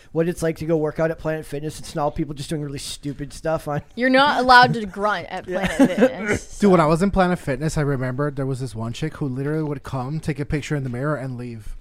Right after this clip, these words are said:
Speaker 3: instantly.
Speaker 2: <laughs>
Speaker 3: I'll
Speaker 2: I
Speaker 3: never
Speaker 2: mean,
Speaker 3: forget
Speaker 2: good
Speaker 3: her.
Speaker 2: for her. She's, she's on her influencer grind.
Speaker 3: There we go.
Speaker 1: Especially if, if she can pull it off, like, like, it, she, it's not like
Speaker 3: Perspective.
Speaker 1: she was fat and, and taking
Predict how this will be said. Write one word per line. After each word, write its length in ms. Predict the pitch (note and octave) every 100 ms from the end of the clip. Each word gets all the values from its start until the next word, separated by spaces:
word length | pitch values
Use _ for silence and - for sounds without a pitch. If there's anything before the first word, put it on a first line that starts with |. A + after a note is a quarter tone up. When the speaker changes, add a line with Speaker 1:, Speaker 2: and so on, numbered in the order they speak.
| -
Speaker 3:
instantly. 580 | D3 C3+ D3+ C3+ F4 G4
Speaker 2:
<laughs> 140 | A4 - - - A#3 -
Speaker 3:
I'll 80 | C4
Speaker 2:
I 20 |
Speaker 3:
never 180 | D4+ -
Speaker 2:
mean, 80 | D#4
Speaker 3:
forget 180 | D#3 D4
Speaker 2:
good 80 | -
Speaker 3:
her. 40 |
Speaker 2:
for 140 | - D4
her. 480 | B3 B3 F3+ F3+ G3
She's, 680 | - A3+ B3 A3+ - - -
she's 220 | A3 A3
on 100 | G#3+
her 80 | G#3+
influencer 580 | F3+ F#3+ - F#3 F3 E3
grind. 440 | E3 D#3+ D#3+ E3+ - A#3+ - -
Speaker 3:
There 120 | D3
we 60 |
go. 220 | B2+ A#2+ A#2+ F#3+
Speaker 1:
Especially 480 | - C4 B3 B3
if, 160 | G#3 -
if 100 | F#3+
she 160 | - A3
can 140 | F3
pull 160 | - F#3+
it 80 | E3
off, 320 | F#3 E3+ -
like, 340 | D#3 D3+ -
like, 240 | F3+ D#3+ -
it, 160 | G3+ B3 B3+
she, 100 | B3+
it's 80 | C#4
not 0 |
like 80 | C4+
Speaker 3:
Perspective. 320 | C#4 B3+ C3+
Speaker 1:
she 120 | A#3+
was 160 | F3 -
fat 340 | - G#3+ - -
and, 240 | D#3+ D3 C#3+
and 140 | -
taking 360 | - F#3+ D4